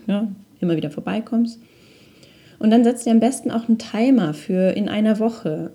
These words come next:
und für in einem Monat, dass du das nochmal reflektierst. Jede Woche und jeden Monat, ähm,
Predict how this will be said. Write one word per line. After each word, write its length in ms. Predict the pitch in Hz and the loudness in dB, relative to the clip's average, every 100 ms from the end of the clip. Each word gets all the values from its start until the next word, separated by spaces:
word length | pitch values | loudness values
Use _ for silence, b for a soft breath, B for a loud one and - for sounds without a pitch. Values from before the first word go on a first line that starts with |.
| - | -8
und 300 | 190 190 185 | -2 -2 -2
für 140 | 190 | -2
in 200 | - 208 | -2 -2
einem 260 | 214 220 226 | 2 6 6
Monat, 600 | 220 226 160 - - - - | 8 6 4 -6 -12 -18 -8
dass 240 | 180 180 | -6 -4
du 80 | 214 | -4
das 200 | 196 196 | -2 -2
nochmal 280 | 220 226 226 | 0 2 2
reflektierst. 840 | 220 220 220 220 - 247 156 - | 0 -2 -4 -6 0 2 2 0
Jede 280 | 220 220 170 | 2 2 2
Woche 440 | 175 185 311 311 302 | 0 -2 -4 -4 -4
und 140 | 175 | -6
jeden 260 | - 156 165 | -4 -4 0
Monat, 480 | 208 269 254 269 - B B B B B B B B B - | 2 4 2 -2 -8 B B B B B B B B B 0
ähm, 400 | 214 208 208 | 4 4 4